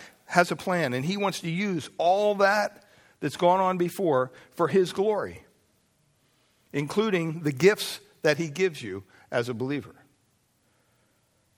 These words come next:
Sometimes it's so frustrating when you run into a believer and they say, "Well, I don't know what my gifts are."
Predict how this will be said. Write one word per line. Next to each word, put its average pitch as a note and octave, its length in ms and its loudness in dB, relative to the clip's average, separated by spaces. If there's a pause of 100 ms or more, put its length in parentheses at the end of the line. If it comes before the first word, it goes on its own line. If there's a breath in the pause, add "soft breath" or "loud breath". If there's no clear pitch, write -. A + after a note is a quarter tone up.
(1080)
Sometimes B2 440 -4
it's A2+ 140 -12
so C3+ 120 -4
frustrating B2+ 520 -2
when A2 120 -6
you G#2+ 80 -6
run C3+ 180 -2
into B2 240 -8
a A2+ 60 -6
believer C3 460 -4 (760 soft breath)
and C#3+ 100 -12
they C3+ 40 -8
say, G3 120 -8
"Well, B3+ 160 2
I B3+ 80 4
don't B3 120 0
know F#3+ 60 -2
what E3+ 120 -2
my D3+ 80 -2
gifts A#2+ 300 -6
are." G2+ 260 -6